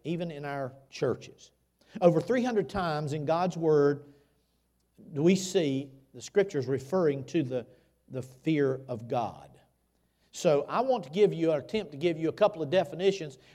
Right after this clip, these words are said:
on the fear of God, and then we're going to open our Bibles and look at a few verses in the Old Testament and a few verses in the New Testament, and the Spirit of God is going to quicken truth to your heart this morning and to mine,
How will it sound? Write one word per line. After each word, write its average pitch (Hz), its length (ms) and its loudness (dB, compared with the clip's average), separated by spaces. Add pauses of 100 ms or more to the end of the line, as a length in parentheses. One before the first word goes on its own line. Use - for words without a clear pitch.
on 170 120 0
the 160 80 -4
fear 180 300 2
of 131 160 -2
God, 151 500 4 (280)
and 147 180 -4
then 233 160 6
we're 254 100 2
going 226 200 2
to 180 100 0
open 208 240 4
our 185 140 0
Bibles 160 480 2
and 170 100 0
look 220 140 4
at 180 40 2
a 156 40 2
few 214 160 -4
verses 214 340 0
in 147 60 -6
the 165 100 0
Old 220 220 4
Testament 220 440 -2 (300)
and 165 100 -2
a 151 40 -4
few 233 160 0
verses 220 340 4
in 185 100 2
the 165 100 -6
New 220 140 2
Testament, 226 540 -2 (220)
and 165 120 -2
the 147 80 -4
Spirit 240 320 4
of 180 120 0
God 214 320 6
is 160 100 2
going 208 180 -2
to 175 60 -4
quicken 170 380 6
truth 233 340 0
to - 80 -14
your 196 240 4
heart 208 280 -2
this 208 180 -4
morning 214 320 -6 (240)
and 170 200 -6
to 175 80 -4
mine, 196 520 -4